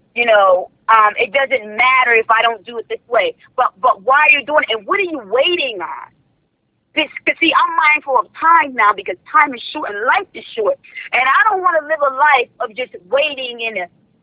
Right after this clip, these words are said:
"I should be doing this," or, "No, that's not necessary." And what if I, what if I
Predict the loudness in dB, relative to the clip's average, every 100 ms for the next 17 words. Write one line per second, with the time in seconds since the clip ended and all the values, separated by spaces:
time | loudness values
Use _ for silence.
0 | -6 -4 -2 -4 -4 -4 0 0 0 0
1 | 2 2 2 0 0 2 2 0 0 0
2 | 0 -4 -6 -4 0 0 -2 0 2 2
3 | 2 0 -6 _ _ -14 -14 -6 -2 -2
4 | 0 2 2